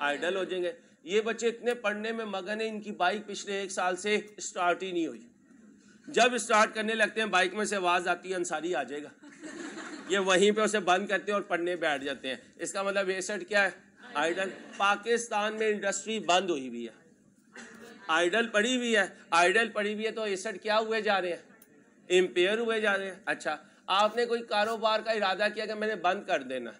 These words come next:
अब बताओ, अगर कारोबार बंद करना है तो एसेट पहले इस्तेमाल से रुकेंगे, एसेट इस्तेमाल होने से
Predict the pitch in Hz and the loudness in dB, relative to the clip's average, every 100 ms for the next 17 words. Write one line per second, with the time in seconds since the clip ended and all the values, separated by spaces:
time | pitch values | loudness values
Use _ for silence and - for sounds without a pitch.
0 | _ _ _ 190 208 208 214 214 220 208 | _ _ _ 0 2 4 4 4 0 0
1 | 190 214 214 220 233 220 214 208 196 196 | 0 2 4 4 4 0 -2 0 0 0
2 | 196 190 185 180 208 - 165 175 185 196 | -2 0 0 0 -2 -4 0 0 2 -2
3 | - 175 156 156 - 147 127 123 107 98 | -4 -4 -2 -4 -6 -10 -12 -14 -16 -18
4 | - _ _ _ _ _ _ _ _ _ | -20 _ _ _ _ _ _ _ _ _
5 | _ - _ _ _ _ _ _ 143 156 | _ -20 _ _ _ _ _ _ -4 -2
6 | 208 214 185 - 170 175 214 202 208 208 | 0 0 0 -4 0 2 4 2 -2 -2
7 | 220 240 | 4 6